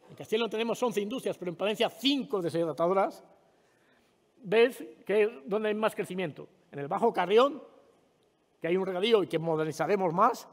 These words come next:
El lunes igual firmamos un convenio. En Macías Picabea, Valladolid. En el canal del Pisuerga, también, a pesar de que tiene sequías. Villalaco, también de Palencia.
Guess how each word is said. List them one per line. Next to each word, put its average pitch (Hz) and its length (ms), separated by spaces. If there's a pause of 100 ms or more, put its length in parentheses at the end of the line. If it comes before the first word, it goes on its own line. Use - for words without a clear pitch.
(580)
El 135 140
lunes 185 360
igual 175 180
firmamos 170 340
un 170 80
convenio. 214 480 (880)
En 170 520
Macías 165 280
Picabea, 226 540 (300)
Valladolid. 160 560 (800)
En 160 160
el 160 180
canal 180 240
del 220 140
Pisuerga, 240 640 (720)
también, 214 460
a 175 40
pesar 196 240
de 214 80
que 202 120
tiene 190 160
sequías. 240 580 (500)
Villalaco, 185 560
también 180 240
de 190 60
Palencia. 226 640